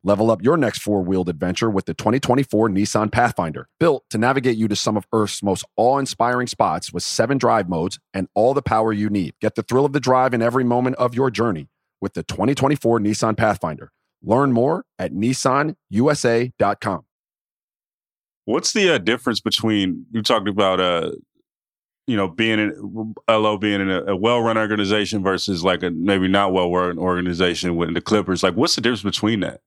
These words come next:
Speaker 2: You know, we talk about this all the time on the pod. What's the difference between a well-run organization with structure and one like the Clippers and maybe some of the other teams that you play for who don't necessarily have that?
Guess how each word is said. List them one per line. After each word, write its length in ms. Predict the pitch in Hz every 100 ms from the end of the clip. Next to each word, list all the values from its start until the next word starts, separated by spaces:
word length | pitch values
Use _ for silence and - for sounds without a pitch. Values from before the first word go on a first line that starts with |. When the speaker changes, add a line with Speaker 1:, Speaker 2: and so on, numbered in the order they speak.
| _
Speaker 2:
You 80 | 107
know, 100 | 92
we 120 | 110
talk 200 | 143 117
about 180 | 95 98
this 120 | 90
all 120 | 95
the 60 | 90
time 260 | 104 95 92
on 80 | 85
the 60 |
pod. 280 | - 110 92
What's 180 | 113 143
the 40 |
difference 180 | 131 120
between 160 | 120 110
a 100 | 95
well-run 460 | 98 110 107 110
organization 560 | 107 107 107 107 104 104
with 140 | 104
structure 420 | - 117 113 - 104
and 240 | 95 92
one 180 | 98 95
like 200 | 90 -
the 80 | -
Clippers 580 | - 113 110 95 - - - - - -
and 60 | 101
maybe 180 | 110
some 160 | 107 107
of 20 |
the 80 | 98
other 180 | 110 101
teams 220 | - 101
that 160 | 92 98
you 60 |
play 260 | - 117 110
for 400 | - 90 82 80
who 140 | 95
don't 220 | 87 104
necessarily 440 | 98 - 98 85 80
have 300 | 92 95 73
that? 220 | 82 80